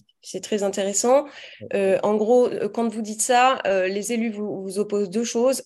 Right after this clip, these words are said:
Un, c'est quelque chose qui est quand même, euh, qu'on n'a jamais fait, donc il faudrait expérimenter. Or, expérimenter en matière démocratique, il y a plein de raisons pour ne pas expérimenter, parce que, euh,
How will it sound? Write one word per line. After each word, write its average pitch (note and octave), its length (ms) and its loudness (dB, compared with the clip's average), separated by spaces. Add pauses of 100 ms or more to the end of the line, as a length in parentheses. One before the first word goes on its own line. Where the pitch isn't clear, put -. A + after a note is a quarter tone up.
Un, A#3+ 260 4 (380)
c'est - 160 -8
quelque A3 240 0
chose A3 180 -2
qui A3 140 -8
est G#3 60 -2
quand G#3+ 120 0
même, G#3 340 2 (120)
euh, F3 160 -2
qu'on F#3 160 -6
n'a F#3 120 2
jamais G3 260 0
fait, G3+ 200 -2
donc F#3 200 -6
il F#3 40 -14
faudrait F3 340 0
expérimenter. F3+ 800 0 (440)
Or, G#3 220 4
expérimenter G#3+ 640 0
en G#3 60 0
matière F#3+ 300 -4
démocratique, G3 760 -6 (440)
il - 100 -14
y F#3+ 80 2
a F#3 40 4
plein C4+ 300 4
de B3 60 2
raisons A3+ 340 4 (140)
pour F#3+ 160 -4
ne F3+ 80 -2
pas F3+ 240 -2
expérimenter, E3+ 800 -4
parce - 180 -6
que, F3 100 -10
euh, E3+ 240 -6